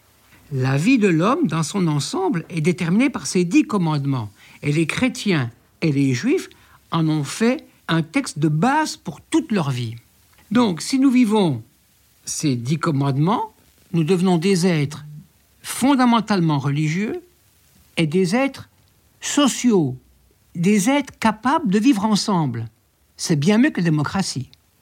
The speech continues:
Les dix commandements ne sont absolument pas dépassés. Les dix commandements relèvent de la raison. Ils font partie de la volonté de Dieu, la plus, un don de, de lui,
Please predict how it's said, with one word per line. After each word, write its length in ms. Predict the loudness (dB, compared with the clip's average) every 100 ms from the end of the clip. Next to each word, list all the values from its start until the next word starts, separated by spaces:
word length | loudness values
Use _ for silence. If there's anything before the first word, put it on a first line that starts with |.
| _
Les 120 | 0 2
dix 120 | 2
commandements 520 | 2 2 2 2 2
ne 100 | 2
sont 180 | -2 -8
absolument 540 | -6 -2 2 4 2
pas 160 | 0 -2
dépassés. 640 | -4 -4 -6 -4 -6 -6 _ _ _ -2
Les 120 | 2
dix 140 | 2
commandements 720 | 4 4 4 4 2 0 -2 -8 _ _ _
relèvent 440 | -4 2 2 2 2
de 80 |
la 180 | 0 0
raison. 560 | 2 2 2 2 0 -4 _ _ _ _ -20 _
Ils 100 | -4
font 180 | 0 0
partie 380 | 0 -4 -2 0
de 80 | 0
la 100 | 0
volonté 460 | 2 2 2 0
de 140 | 2 2
Dieu, 260 | 4 2
la 140 | 2 -2
plus, 320 | -2 -4 -4 -12 _ -12 -4
un 140 | 0
don 200 | 2 2
de, 120 | 2 -2 -4
de 400 | -10 -8 -2 0
lui, 400 | 4 4 2